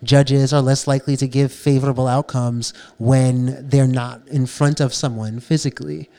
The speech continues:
Um, and so, like, it's, you know, I think it's yet to be seen the type of impact that covid will really have on the criminal legal system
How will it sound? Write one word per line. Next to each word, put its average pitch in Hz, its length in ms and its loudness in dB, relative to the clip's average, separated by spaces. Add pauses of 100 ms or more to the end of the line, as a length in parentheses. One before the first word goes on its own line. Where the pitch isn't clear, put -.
(320)
Um, 143 280 4
and 156 140 2
so, 156 220 6
like, 143 240 4
it's, - 300 0
you 170 160 2
know, 202 100 2
I 151 80 6
think 160 220 0
it's 151 120 -2
yet 139 120 -2
to 135 100 -8
be 131 120 -4
seen 151 280 -4
the 127 80 -4
type 127 240 -6
of 127 180 -6
impact 127 540 -2 (300)
that 139 160 0
covid 135 340 0
will 127 120 -2
really 131 360 -2
have 135 400 0
on 131 420 -4
the 131 80 -6
criminal 131 400 -6
legal 143 280 -6
system 131 460 -10